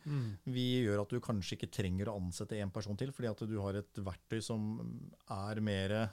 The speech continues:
Speaker 2: eh, effektivt da, til å løse
Speaker 1: Mm.
Speaker 2: mange av de oppgavene som du ellers kanskje ville satt en person til på.
Speaker 1: Og da frigjør du tid.
Speaker 2: Frigjør tid.
Speaker 1: Yes.
Speaker 2: Og så er det jo det å frigjøre tid, da, og spesielt hvis du er daglig leder, så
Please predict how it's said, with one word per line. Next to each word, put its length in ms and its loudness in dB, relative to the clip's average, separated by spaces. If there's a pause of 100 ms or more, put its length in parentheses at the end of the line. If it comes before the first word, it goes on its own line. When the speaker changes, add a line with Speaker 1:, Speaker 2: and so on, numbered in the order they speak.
Speaker 2:
eh, 480 0
effektivt 500 -4
da, 100 4
til 180 0
å 100 6
løse 380 4
Speaker 1:
Mm. 60 2
Speaker 2:
mange 160 4
av 60 0
de 60 2
oppgavene 460 0
som 140 0
du 80 2
ellers 260 -2
kanskje 240 -2
ville 140 -2
satt 260 -4
en 180 0
person 440 -2
til 160 0
på. 260 0 (160)
Speaker 1:
Og 80 0
da 140 0
frigjør 420 -2
du 80 4
tid. 240 2
Speaker 2:
Frigjør 380 2
tid. 340 2
Speaker 1:
Yes. 320 2 (180)
Speaker 2:
Og 80 -2
så 120 8
er 60 10
det 80 10
jo 100 10
det 20 -2
å 60 -6 (420)
frigjøre 60 -14
tid, 300 2
da, 80 8
og 280 6
spesielt 380 4
hvis 180 -2
du 80 4
er 80 6
daglig 320 4
leder, 80 2
så 80 0